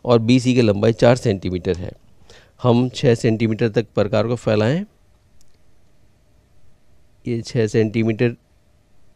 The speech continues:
त्रिज्या का चाप लें और डी पर प्रकार की नोक रखकर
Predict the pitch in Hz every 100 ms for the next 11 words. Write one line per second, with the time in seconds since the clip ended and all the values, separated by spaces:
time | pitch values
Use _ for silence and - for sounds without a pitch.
0 | _ - - 113 104 110 117 107 107 110
1 | - 123 190 - _ _ _ _ _ _
2 | _ _ - - _ - _ _ _ _
3 | _ - 101 95 90 90 - - - -
4 | _ _ _ _ _ - 117 104 113 113
5 | 120 123 123 - _ _ _ - - -
6 | - - 104 120 113 120 117 117 120 117
7 | - 123